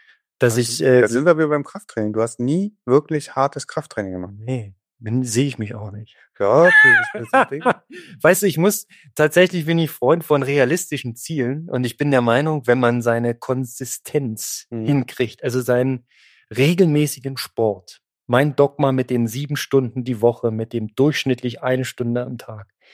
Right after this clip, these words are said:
Speaker 1: aufgeteilt auf meine drei Lieblingssportarten, Schwimmen, Radfahren, Laufen.
Speaker 2: Mhm.
Speaker 1: Da bleibt nicht so viel Volumen übrig.
Speaker 2: Aber wenn du sechsundzwanzig bei den Masters Schwimmliga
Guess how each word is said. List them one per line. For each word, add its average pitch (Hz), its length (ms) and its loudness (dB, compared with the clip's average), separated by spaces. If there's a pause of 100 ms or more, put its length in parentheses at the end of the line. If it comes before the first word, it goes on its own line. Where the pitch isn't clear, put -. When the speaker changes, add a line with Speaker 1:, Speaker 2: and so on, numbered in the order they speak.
(280)
Speaker 1:
aufgeteilt 151 760 4
auf 131 140 -4
meine 131 240 4
drei 127 180 4
Lieblingssportarten, 127 1040 -2
Schwimmen, 127 260 -2
Radfahren, 117 440 -4
Laufen. 110 420 -4 (160)
Speaker 2:
Mhm. 104 360 -10 (300)
Speaker 1:
Da 123 120 2
bleibt 117 360 2
nicht 147 160 0
so 143 120 2
viel 135 240 0
Volumen 117 420 0
übrig. 123 640 -10 (140)
Speaker 2:
Aber 120 240 -2
wenn 127 140 -4
du 139 60 -8
sechsundzwanzig 123 1040 -4 (320)
bei 107 120 2
den 113 120 0
Masters 139 760 0
Schwimmliga 101 840 -2